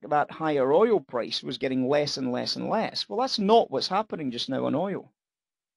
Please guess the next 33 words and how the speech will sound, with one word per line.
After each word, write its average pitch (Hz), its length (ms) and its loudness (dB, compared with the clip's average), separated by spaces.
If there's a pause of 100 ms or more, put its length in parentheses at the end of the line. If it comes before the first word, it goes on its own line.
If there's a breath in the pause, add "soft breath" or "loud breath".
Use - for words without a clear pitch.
(200)
The - 80 -12
crack - 320 2
spread 147 360 0
is 139 120 -2
staying 165 680 0
relatively 139 960 2
perky - 640 -6 (600)
at 127 120 -4
higher 131 400 -2
oil 123 220 0
prices, 123 460 -8
and 240 80 -4
that's - 100 -4
gonna 180 220 0
allow 151 240 4
the 135 100 0
buyers 131 460 2
of 110 100 -4
oil 117 240 0
to - 140 -12
keep - 180 -6 (1700)
confirming 143 500 0
that 147 120 0
they'll 170 140 0
take 196 220 0
more, 196 280 2
more 208 260 6
oil, 196 340 4
even 151 180 0
at - 80 -4
higher 156 240 0
prices, 220 420 -6
right? 147 180 -2